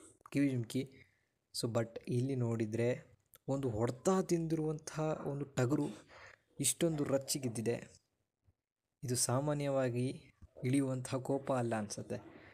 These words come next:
So ಆದ್ರೂ ಕೂಡ ಇದರಲ್ಲಿ ತುಂಬ ತಿಳಿಯುವಂತಹ ಅಂಶಗಳಿದೆ. ಇನ್ನ ಬಿ ಜಿ ಎಂ ಸ್ಕೋರ್‌ಗಳು, ಪಬ್ಬಬ್ಬಬ್ಬ, ಮಾರಿ ಮಾರಿ ಮಾರಿಗೆ ದಾರಿ ಅಂದ್ಬಿಟ್ಟು ಫುಲ್ಲು ತಲೆ ಎಲ್ಲಿ ನೋಡಿದ್ರೂ ರಿಂಗ್ ಟೋನ್ ಕೇಳಿಸ್ತಾ ಇದೆ ನನಗಂತೂ.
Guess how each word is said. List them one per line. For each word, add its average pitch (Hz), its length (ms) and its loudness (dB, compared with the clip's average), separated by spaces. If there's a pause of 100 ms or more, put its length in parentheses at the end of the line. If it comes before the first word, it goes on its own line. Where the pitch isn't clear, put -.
(880)
So - 260 -4
ಆದ್ರೂ 147 260 0
ಕೂಡ 156 200 2
ಇದರಲ್ಲಿ 147 220 0
ತುಂಬ 143 440 -2
ತಿಳಿಯುವಂತಹ 127 600 -2
ಅಂಶಗಳಿದೆ. 110 880 -2
ಇನ್ನ 143 280 -2 (500)
ಬಿ 123 220 4
ಜಿ 127 240 0
ಎಂ 127 180 2
ಸ್ಕೋರ್‌ಗಳು, 117 680 0 (380)
ಪಬ್ಬಬ್ಬಬ್ಬ, 120 680 0 (680)
ಮಾರಿ 127 580 0
ಮಾರಿ 131 380 0
ಮಾರಿಗೆ 127 420 0
ದಾರಿ 127 360 4
ಅಂದ್ಬಿಟ್ಟು 120 640 0
ಫುಲ್ಲು 120 600 -2
ತಲೆ 123 540 0
ಎಲ್ಲಿ 120 360 0
ನೋಡಿದ್ರೂ 131 440 0
ರಿಂಗ್ 127 220 -2
ಟೋನ್ 131 220 -2
ಕೇಳಿಸ್ತಾ 131 380 0
ಇದೆ 120 120 0
ನನಗಂತೂ. 120 560 0